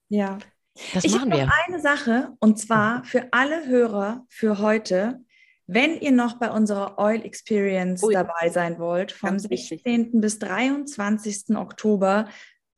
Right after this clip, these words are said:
Speaker 1: schickt uns heute eine E-Mail, dann können wir, oder eine Nachricht, dann können wir euch noch rechtzeitig die Ölproben zuschicken.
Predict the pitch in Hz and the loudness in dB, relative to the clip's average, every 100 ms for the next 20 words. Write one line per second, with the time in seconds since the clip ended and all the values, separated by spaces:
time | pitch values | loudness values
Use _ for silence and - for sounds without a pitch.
0 | _ - - 320 - 285 294 240 269 294 | _ -6 0 0 0 -4 -2 2 2 4
1 | 277 254 240 - 233 226 220 214 202 214 | 2 2 2 4 4 4 0 0 0 0
2 | 240 254 262 262 247 170 160 151 156 160 | 0 2 2 2 0 -2 -4 -6 -6 -2
3 | 202 208 208 - - - - 214 214 269 | -2 -2 -4 -4 -14 -14 -2 -2 0 2
4 | 262 247 - 214 208 196 185 _ _ _ | 4 4 4 2 2 -4 -6 _ _ _
5 | - 196 254 - 226 202 202 202 202 - | -2 0 0 -2 0 0 0 -2 -4 -6
6 | 190 180 - 202 214 214 - 185 180 185 | -6 -2 2 4 4 2 -2 0 0 -2
7 | 180 180 - 143 143 143 143 | -4 -8 -6 -8 -8 -12 -12